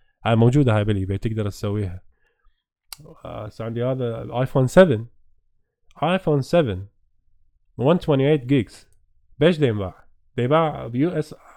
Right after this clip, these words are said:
آه، إذا تريد، بالله، آه، إذا تريد تشتري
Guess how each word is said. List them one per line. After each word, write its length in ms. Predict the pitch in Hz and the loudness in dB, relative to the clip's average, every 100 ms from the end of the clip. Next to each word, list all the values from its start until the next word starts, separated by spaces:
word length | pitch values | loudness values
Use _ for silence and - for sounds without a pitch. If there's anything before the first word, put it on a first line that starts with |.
| - | -6
آه، 260 | 117 113 - | -6 -6 -6
إذا 200 | 127 127 | -4 -4
تريد، 440 | - 160 220 220 _ - - | -2 0 -2 -4 _ -20 -16
بالله، 400 | 113 113 175 240 _ _ _ _ _ _ _ - - - - - | -12 -10 -12 -16 _ _ _ _ _ _ _ -20 -20 -20 -20 -18
آه، 680 | 117 120 131 139 139 135 131 | -14 -12 -12 -10 -8 -8 -4
إذا 240 | 131 131 135 | 0 4 4
تريد 440 | - 185 220 - | 8 8 8 4
تشتري 720 | - 143 - 131 110 98 151 | 2 2 2 0 0 -2 -4